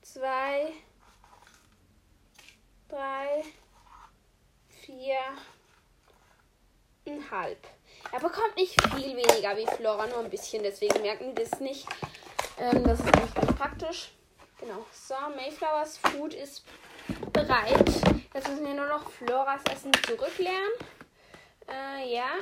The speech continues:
und sie bekommt ihr Medikament, weil das kann ich nicht einfach auslassen. Also das ist halt schon etwas, wo ich sage, da muss ich jetzt ein bisschen busy dran sein, zwei Wochen lang. Ähm, wenn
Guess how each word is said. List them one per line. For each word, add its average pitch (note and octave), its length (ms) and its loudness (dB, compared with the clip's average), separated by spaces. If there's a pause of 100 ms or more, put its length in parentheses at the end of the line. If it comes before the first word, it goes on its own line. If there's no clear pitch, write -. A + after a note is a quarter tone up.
(200)
und C#4+ 240 -10
sie C4+ 160 -8
bekommt C4 500 -8
ihr A#3+ 120 -2
Medikament, A#3+ 680 -4
weil A3+ 140 2
das A#3 160 -2
kann A#3+ 140 -4
ich A#3+ 120 -8
nicht A#3 180 -8
einfach G#3 480 -4 (400)
auslassen. B3 680 4
Also A3+ 180 0
das A#3 180 0
ist A#3 220 -6
halt A3 200 0
schon A3+ 140 -4
etwas, G#3 360 -4 (340)
wo A3 60 -4
ich A3 120 -6
sage, G#3+ 420 -2 (680)
da A3 120 2
muss A#3 180 2
ich C4 80 -6
jetzt C4 220 -4
ein C4 100 -4
bisschen B3+ 440 -6
busy D#4 340 -2
dran C4+ 340 -4
sein, C4 260 -4
zwei A#3+ 300 -2
Wochen C#4 220 -4
lang. D4+ 340 -2 (1040)
Ähm, C4+ 640 2 (500)
wenn C4 460 0